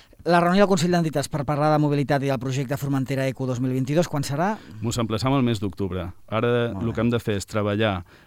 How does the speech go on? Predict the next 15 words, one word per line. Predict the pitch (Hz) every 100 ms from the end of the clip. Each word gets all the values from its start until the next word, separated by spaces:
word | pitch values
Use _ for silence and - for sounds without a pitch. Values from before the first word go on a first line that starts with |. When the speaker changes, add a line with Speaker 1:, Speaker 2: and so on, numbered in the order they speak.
| -
Speaker 2:
amb | 104
ses | 113 104
dades | 120 123 110 - -
recollides | 117 113 117 107 98
en | 107
el | 104
mes | 117 107
d'agost, | 110 135 175 - _
tot | 123 120
el | 117
mes | 117
de | 107
setembre, | 107 98 95 95
per | 92 98
analitzar-les, | 98 98 98 113 101 87 87